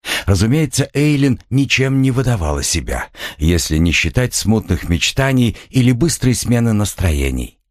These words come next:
Конечная цель, к которой могла привести эта привязанность, оставалась неясной для неё. Она жаждала любви, то есть, чтобы её ласкали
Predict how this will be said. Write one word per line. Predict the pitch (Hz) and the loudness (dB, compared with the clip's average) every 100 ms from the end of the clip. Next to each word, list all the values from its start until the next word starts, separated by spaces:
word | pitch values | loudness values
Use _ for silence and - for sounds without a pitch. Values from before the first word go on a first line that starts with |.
| _ _ - - | _ _ -10 -6
Конечная | - 82 90 - - 80 | 0 2 2 0 0 -2
цель, | 76 - 127 - | 0 0 0 -2
к | |
которой | - 85 82 80 | -4 -2 -2 0
могла | 82 78 90 | 0 0 -2
привести | - 92 85 - - | 0 0 0 0 -2
эта | - 90 87 | 0 -2 0
привязанность, | - 90 107 127 107 107 98 - - - - | 0 2 2 2 2 0 0 -6 -10 -16 -4
оставалась | - - 120 113 117 113 - | -4 0 0 2 2 0 -2
неясной | - 120 90 73 - 76 67 | 2 2 2 0 -2 -4 -2
для | 71 | 0
неё. | 73 69 57 - _ _ _ _ - - - | 0 0 -2 -8 _ _ _ _ -10 -10 -2
Она | 110 120 | 0 2
жаждала | 98 95 110 82 95 92 | 2 0 0 -2 0 2
любви, | 85 71 65 65 58 _ _ - - - | 0 -2 -2 -4 -6 _ _ -12 -12 0
то | 117 | 0
есть, | 110 - - | 2 -2 -6
чтобы | - - 113 113 | -6 -2 0 2
её | 95 104 110 | 2 2 2
ласкали | 101 92 - 117 117 113 | 2 -2 -2 -2 0 0